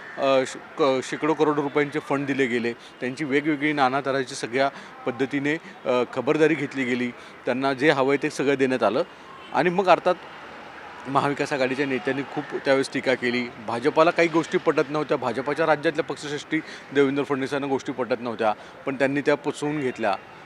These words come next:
आणि मग दोन हजार चोवीस ज्यावेळेस साल उजाडलं त्यावेळेस मात्र महाराष्ट्रातलं राजकारण बदललं. महाराष्ट्रामध्ये सर्वाधिक मोठा पक्ष म्हणून दोन हजार एकोणीस प्रमाणेच, अ, दोन हजार चोवीसलाही भाजप झाला, पण ती संख्या खूप जास्त होती.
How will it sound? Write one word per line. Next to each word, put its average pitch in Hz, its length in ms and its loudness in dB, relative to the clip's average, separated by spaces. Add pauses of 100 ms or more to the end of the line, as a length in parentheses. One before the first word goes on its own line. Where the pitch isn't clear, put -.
आणि 151 160 2
मग 185 160 0
दोन 156 160 0
हजार 165 200 4
चोवीस 143 400 0
ज्यावेळेस 135 340 2
साल 139 200 4
उजाडलं 117 600 2 (380)
त्यावेळेस 156 360 4
मात्र 127 320 -2
महाराष्ट्रातलं 123 600 -4
राजकारण 117 520 -4
बदललं. 107 420 -2 (400)
महाराष्ट्रामध्ये 127 640 -2
सर्वाधिक 127 540 -2
मोठा 139 280 -2
पक्ष 131 300 -4
म्हणून 117 300 -8 (460)
दोन 127 140 0
हजार 131 140 2
एकोणीस 143 380 0
प्रमाणेच, 139 520 -2 (580)
अ, 113 260 4
दोन 120 200 -4
हजार 131 160 -2
चोवीसलाही 131 520 -2
भाजप 123 400 -4
झाला, 107 200 0 (360)
पण 165 140 0
ती 180 60 -2
संख्या 135 460 -2 (440)
खूप 160 140 -6 (100)
जास्त 117 280 0
होती. 90 260 -8